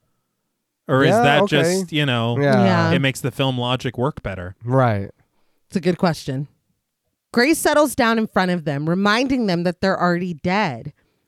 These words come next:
Speaker 3: Aiden tells her again that they never died. They were only pretending.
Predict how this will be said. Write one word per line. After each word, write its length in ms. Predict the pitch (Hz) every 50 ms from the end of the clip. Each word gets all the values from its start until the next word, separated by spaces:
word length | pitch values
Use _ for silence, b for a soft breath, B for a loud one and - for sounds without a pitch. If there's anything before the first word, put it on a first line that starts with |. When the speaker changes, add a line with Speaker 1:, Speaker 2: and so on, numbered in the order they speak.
| _ _ -
Speaker 3:
Aiden 300 | 233 226 269 294 302 302
tells 300 | - 254 262 247 247 -
her 100 | 269 254
again 360 | 208 196 - 240 233 247 247
that 100 | 202 190
they 120 | - 202 185
never 320 | 196 196 196 190 208 214
died. 580 | 165 - - 202 214 254 254 190 135 139 147 -
They 100 | 196 180
were 160 | 180 202 -
only 220 | - 202 208 220 208
pretending. 840 | - - 185 - - - 233 254 294 294 208 175 139 127 120 139